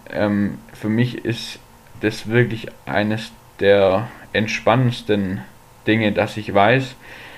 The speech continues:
wenn ich auf die Zielgerade komme und die Ausgangspositionen ähnlich sind mit meinen Kontrahenten, mal abgesehen vielleicht von einem Christopher Blevins oder einem Tom Pidcock, habe ich immer die Möglichkeit,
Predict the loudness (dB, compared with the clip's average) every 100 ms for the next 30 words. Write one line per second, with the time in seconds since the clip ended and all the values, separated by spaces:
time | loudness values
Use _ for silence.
0 | -8 0 2 2 2 0 -2 -8 0 2
1 | 4 4 4 2 0 2 2 2 0 2
2 | 4 4 0 -2 -2 -2 -2 -2 0 0
3 | 0 0 0 0 -2 -2 -2 0 2 2
4 | -2 -6 -12 -20 -20 -20 -20 -4 -2 2
5 | 2 4 2 0 0 -2 -6 0 2 2
6 | 0 -2 -6 -2 0 0 -2 0 2 0
7 | -6 -4 -2 -2 -6 -10 -10 -4 -4 -4
8 | -6 -4 -4 -4 0 2 2 0 -2 -2
9 | -2 -4 -4 -4 -4 0 -2 -2 -18 -8
10 | -2 0 -2 -8 -20 -14 -2 2 4 2
11 | 2 0 -2 -6 2 4 4